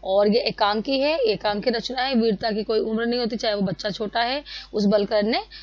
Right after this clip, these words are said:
जो है आज वहाँ उस गांव की और भी रक्षा की। उसने यही बोला, अ, कि "तुम इस गांव से चले जाओ तैमूर से", तभी वो, नहीं तो वो किसी ना किसी का खून बहाकर उस गांव को और बर्बाद करता। तो इस तरह हमने रक्तचंद्र कहानी के माध्यम से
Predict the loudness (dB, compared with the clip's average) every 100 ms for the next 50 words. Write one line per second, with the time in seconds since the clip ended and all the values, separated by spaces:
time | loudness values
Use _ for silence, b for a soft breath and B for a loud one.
0 | -4 -2 0 -2 0 0 2 0 -2 -6
1 | -8 -6 -4 -4 -2 -2 -2 0 2 2
2 | 0 0 0 -2 -4 -6 -4 -4 -2 0
3 | 2 2 0 -2 b b _ -4 0 2
4 | 2 2 0 0 0 -2 B -2 2 4
5 | 4 0 -2 -2 0 2 2 2 0 -2
6 | -2 -2 -2 -2 -2 B B -6 0 2
7 | 4 4 2 -2 -2 0 0 0 -2 -2
8 | -2 -2 0 -2 -2 0 0 -2 -2 0
9 | 0 0 -2 -4 -4 -4 -4 -10 -20 _
10 | _ -20 -20 -8 0 4 4 4 2 0
11 | -2 -6 -10 B B -2 2 2 2 2
12 | 2 2 2 0 -2 0 0 0 -2 -2
13 | 0 2 2 2 2 0